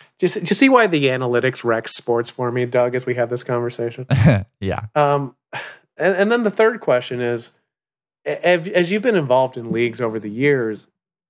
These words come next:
Speaker 1: do you find, um, a lot of, let's say, Georgia alumni that are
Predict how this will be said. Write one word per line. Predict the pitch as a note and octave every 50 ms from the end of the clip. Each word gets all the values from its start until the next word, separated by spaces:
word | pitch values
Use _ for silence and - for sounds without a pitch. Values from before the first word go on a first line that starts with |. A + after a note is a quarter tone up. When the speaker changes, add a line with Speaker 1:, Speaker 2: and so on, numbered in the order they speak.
| _ _ _ _ _ _
Speaker 1:
do | - E3
you | F#3 G#3+
find, | G3+ - - G3+ F#3+ F#3+ F#3+ F#3+ F#3 F3+ E3+ D#3 C3+
um, | B2+ B2 A#2+ A#2 A2+ A2+ A2 _ _ _ _ _ _ _ _ _ _ _ _ _ _ _ _ _ _ _ _ _ _ _ _ _ - - - - - - -
a | G2+ G#2+ A2+ G#2 - _ _ -
lot | C3 C#3 C#3+ C3+
of, | C3 C3
let's | C#3 C3 B2+ -
say, | C#3 B2
Georgia | A#2 B2+ B2+ B2+ B2+ C3 B2+ C3
alumni | A#2+ A#2 A#2+ B2 B2 B2+ B2+ B2+ B2+ B2+ B2+ A#2+
that | A2+ A2+ A2+
are | A#2 A2 G#2